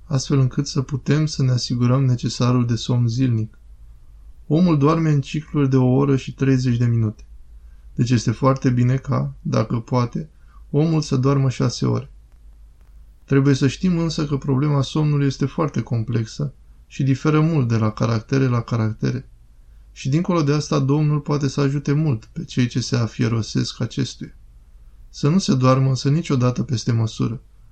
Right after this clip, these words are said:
nici mult, nici puțin. Însă mai presus de toate acestea,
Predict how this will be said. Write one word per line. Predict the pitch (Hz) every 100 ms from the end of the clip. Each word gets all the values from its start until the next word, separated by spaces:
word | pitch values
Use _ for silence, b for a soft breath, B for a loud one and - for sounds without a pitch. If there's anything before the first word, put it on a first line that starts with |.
| -
nici | - 165 143
mult, | 151 151 151 -
nici | - 139 -
puțin. | - - 202 - - - - - - - - - - - - - - -
Însă | 139 -
mai | 135 123
presus | 127 113 170
de | 147 127
toate | 147 135 127
acestea, | 110 147 139 - 120